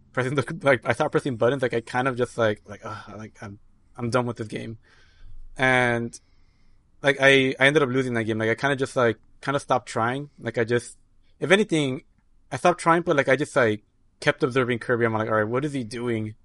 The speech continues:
And then, like, the next game, like, I brought it a little closer. I still lost, but, like, I think I was, we were both down to, like, our last game. And then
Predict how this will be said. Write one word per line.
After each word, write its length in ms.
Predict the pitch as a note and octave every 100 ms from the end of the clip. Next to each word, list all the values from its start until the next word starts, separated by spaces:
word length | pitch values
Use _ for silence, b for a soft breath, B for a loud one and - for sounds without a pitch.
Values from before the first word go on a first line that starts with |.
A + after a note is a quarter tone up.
| _ _ _ _ _ _ C3+
And 140 | B2+
then, 540 | B2 B2 B2 A#2+ B2 - -
like, 160 | C3 -
the 80 |
next 300 | B2+ B2+ -
game, 340 | - B2 B2+ A#2
like, 340 | A2 G#2+ G#2+ _ _ _ _ _ -
I 100 | B2
brought 300 | A2 B2+ B2+
it 60 |
a 40 | B2+
little 240 | B2 A#2+
closer. 600 | - A#2 B2 D#3+ D#3+ D#3+ _ _ _ _ _ _ _ -
I 80 |
still 220 | A#2+ - B2+
lost, 340 | A#2+ A#2+ -
but, 220 | A#2+ A2
like, 160 | G#2+ G#2+
I 100 | C3
think 180 | A#2+ A#2
I 60 |
was, 440 | A#2 A2+ A2 G#2 -
we 80 | C3
were 100 | A#2+
both 240 | A2 A#2+ A2+
down 140 | A#2
to, 120 | -
like, 160 | A#2+ A2
our 80 | A2
last 220 | A2+ -
game. 220 | A#2+ A#2
And 120 | A2+
then 320 | G#2+ A2 A2